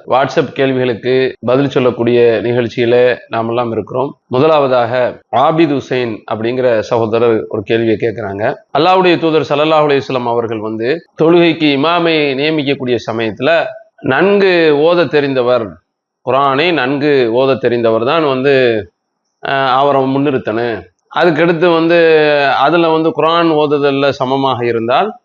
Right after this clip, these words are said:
அடுத்து நபி வழிய அதிகம் தெரிந்தவர், அவரை முன்னிறுத்தணும் இப்படின்னு ஒவ்வொரு வழிமுறைகளை சொல்றாங்க. அடுத்து ஹிஜ்ரத்தை சொல்றாங்க, அடுத்து இஸ்லாத்தை ஏத்துக்கொண்டதை சொல்றாங்க. எல்லாத்துலயும் சமமா இருந்தா வயதுல மூத்தவரை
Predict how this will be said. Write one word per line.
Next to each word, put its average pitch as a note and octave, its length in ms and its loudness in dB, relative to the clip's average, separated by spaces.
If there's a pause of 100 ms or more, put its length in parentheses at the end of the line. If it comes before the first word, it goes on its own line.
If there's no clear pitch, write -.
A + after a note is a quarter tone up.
(580)
அடுத்து F#3 300 0
நபி E3 320 2
வழிய F#3 300 4 (600)
அதிகம் D#3 460 0
தெரிந்தவர், C3+ 580 0 (640)
அவரை F3+ 300 2
முன்னிறுத்தணும் B2+ 680 -2
இப்படின்னு D#3+ 380 0
ஒவ்வொரு D#3+ 320 2
வழிமுறைகளை D3+ 560 0
சொல்றாங்க. B2+ 420 -2
அடுத்து D3 280 -2
ஹிஜ்ரத்தை C3+ 400 0
சொல்றாங்க, A2+ 440 0 (680)
அடுத்து D3+ 360 0
இஸ்லாத்தை C3+ 460 0
ஏத்துக்கொண்டதை B2 560 -2
சொல்றாங்க. A#2 360 0 (500)
எல்லாத்துலயும் E3 560 0
சமமா C#3+ 320 -2
இருந்தா B2+ 300 -2 (500)
வயதுல G3 420 2
மூத்தவரை D#3+ 460 2